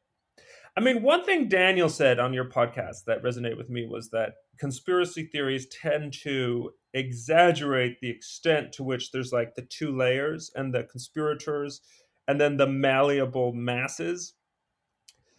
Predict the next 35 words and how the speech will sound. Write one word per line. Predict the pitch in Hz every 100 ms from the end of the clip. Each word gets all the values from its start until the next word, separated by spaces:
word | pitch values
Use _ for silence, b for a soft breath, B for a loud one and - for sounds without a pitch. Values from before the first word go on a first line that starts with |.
| _ _ -
Whereas | 139 165 151 156
he | 277
was | 277 214
saying, | 202 165 156 147 143 135
I | 151
think | 160 196
I | 175 135
agree | 135 170
with | 160 139
him | 131
here, | 131 127 123
that | 120 139
there's | 151 151
more | 160 175 196
of | 147
a |
give | 127 156 156
and | 139 123
take. | - - 139 170 -
And | 143 143
so, | - 160 147 139 135 127 -
like, | 139 127 -
with | 135 - _
covid, | - 262 311 160 123 123 - _ _
with | 135 127
masks, | 151 208 180 135 127 - -
it | 160
was | 135
like | 143 135
people | - 175 160 -
adopted | 135 139 165 180 - 139
the | 123
masks, | 123 120 117 113 - - - _ _ -
and | 135
then | 143 151 139